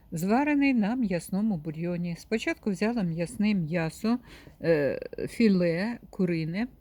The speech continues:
проварила його. Філе вариться недовго, але я варила, щоб він став, е, щоб це м'ясо стало, е, м'яким. Далі м'ясо витягла,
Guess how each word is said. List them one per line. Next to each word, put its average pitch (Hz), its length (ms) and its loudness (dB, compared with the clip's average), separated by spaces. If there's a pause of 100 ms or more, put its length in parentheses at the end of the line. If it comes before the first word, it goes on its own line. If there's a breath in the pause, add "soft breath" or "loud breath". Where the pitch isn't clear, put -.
(760 soft breath)
проварила 196 600 2
його. 240 400 0
Філе 294 320 -4
вариться 170 500 -2
недовго, 165 880 -4
але 208 260 2
я 269 140 0
варила, 196 400 0
щоб 175 260 -6
він 220 200 2
став, 208 400 0 (320)
е, 170 260 0
щоб 196 200 -2 (100)
це - 180 2
м'ясо 214 420 0
стало, 240 420 0 (540 loud breath)
е, 170 140 -4
м'яким. 185 640 0 (1120 loud breath)
Далі 196 520 4 (220)
м'ясо 226 540 0
витягла, 214 680 -2